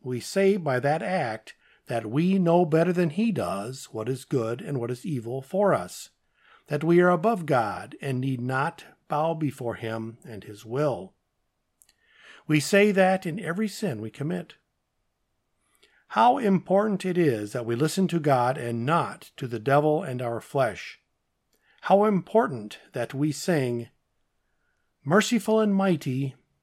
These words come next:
he delights in justice, for he reigns in righteousness and rules in equity." Worship and exalt him,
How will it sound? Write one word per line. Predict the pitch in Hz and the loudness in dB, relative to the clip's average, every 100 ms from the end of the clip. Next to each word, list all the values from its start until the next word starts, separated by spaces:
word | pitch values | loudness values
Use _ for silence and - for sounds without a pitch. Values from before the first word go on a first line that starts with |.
| _ _ | _ _
he | - 208 156 127 | -4 0 0 -2
delights | 123 123 120 139 147 - | -2 -2 0 0 0 -6
in | - 139 131 | -8 -6 -2
justice, | 147 135 - 113 - - _ _ _ _ _ _ _ | -4 -4 -8 -10 -10 -18 _ _ _ _ _ _ _
for | _ - 180 208 214 | _ 2 6 8 6
he | 156 147 | 4 0
reigns | 131 147 175 180 151 | 4 4 4 4 2
in | 156 143 | 0 2
righteousness | 180 208 156 - 131 113 - | 2 2 -2 -2 -6 -6 -8
and | 143 127 117 123 | -6 -6 -8 -2
rules | 165 147 101 98 98 - | 0 0 -2 -8 -14 -12
in | 151 135 - | -8 -6 -8
equity." | 139 - 120 131 117 104 - _ _ _ _ _ _ _ _ _ _ _ - | -12 -10 -8 -6 -8 -10 -18 _ _ _ _ _ _ _ _ _ _ _ -6
Worship | 123 151 180 156 - - | -2 2 2 0 -4 -8
and | 147 151 151 | -2 0 0
exalt | 135 123 151 151 | 0 2 2 4
him, | 151 170 | 2 2